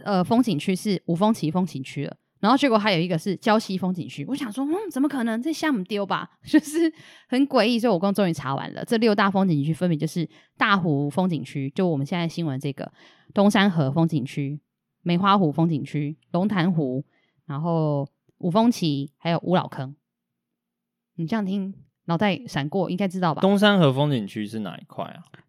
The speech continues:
Speaker 1: 就是清水公园那一带那个啊。
Speaker 2: 哦，所以这其实就是清水公园。
Speaker 1: 现在有没有包含到生态绿洲，我不确定欸。就是，呃，风景区的范畴这件事情，我，我也要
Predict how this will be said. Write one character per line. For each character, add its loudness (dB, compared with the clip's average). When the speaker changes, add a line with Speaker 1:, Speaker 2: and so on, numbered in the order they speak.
Speaker 1:
就 -4
是 4
清 -2
水 -4
公 -6
园 -6
那 -6
一 -8
带 -8
那 -8
个 -10
啊。 -4
Speaker 2:
哦， -8
所 0
以 4
这 -6
其 -6
实 -4
就 -4
是 -10
清 -8
水 -10
公 -12
园。 -14
Speaker 1:
现 -4
在 0
有 -2
没 -4
有 -4
包 2
含 -4
到 -2
生 -2
态 -2
绿 -2
洲， 0
我 -2
不 -10
确 -4
定 -8
欸。 -18
就 -2
是， -6
呃， 0
风 6
景 2
区 2
的 6
范 0
畴 -2
这 -4
件 -2
事 -4
情， -6
我， -2
我 -2
也 0
要 0